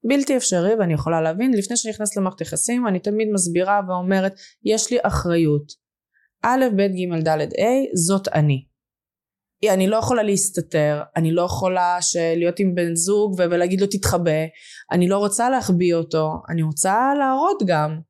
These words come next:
ומי שיהיה לצידי, הוא, הוא יצטרך להבין את זה. ואני אצטרך גם לכבד אותו, כמובן. זה, זה, זה, זה ביחד, זה עבודת צוות.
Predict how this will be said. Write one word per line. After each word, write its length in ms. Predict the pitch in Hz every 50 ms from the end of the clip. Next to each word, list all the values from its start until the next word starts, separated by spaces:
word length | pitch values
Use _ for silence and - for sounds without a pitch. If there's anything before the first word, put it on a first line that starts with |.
| _ _ _ _ _ _ _ -
ומי 220 | 180 208 254 285
שיהיה 320 | 285 349 339 285 262 254
לצידי, 540 | 254 240 233 - - 208 185 170 175 180 196
הוא, 380 | 214 214 214 214 226 233 226 - -
הוא 200 | - 202 202 202
יצטרך 560 | 196 - - - 196 180 180 190 214 - -
להבין 360 | 233 233 226 220 262 302 349 370
את 60 | 277
זה. 140 | 180 156 143 147 160 156 - _ _ _ _ _ _ _ _ _ _ _
ואני 240 | 170 170 170 185 185
אצטרך 240 | 175 - 208 208 202
גם 140 | 202 202
לכבד 360 | 202 190 - 190 185 196 196 196
אותו, 200 | 196 196 - 285 254 -
כמובן. 540 | - 175 165 156 156 175 226 233 190 156 147 151 151 - - _ _ _ _ _
זה, 280 | - 160 156 160 156 151
זה, 180 | 151 151 156 151
זה, 240 | 151 156 151 151 151 151 151 156 160 160 - - - - -
זה 240 | 170 170 165 156 - 165
ביחד, 420 | 165 147 147 202 247 - - 160 151
זה 100 | 151 147
עבודת 300 | 147 151 151 165 180 185
צוות. 640 | - 247 262 254 208 151 139 147 - - _ _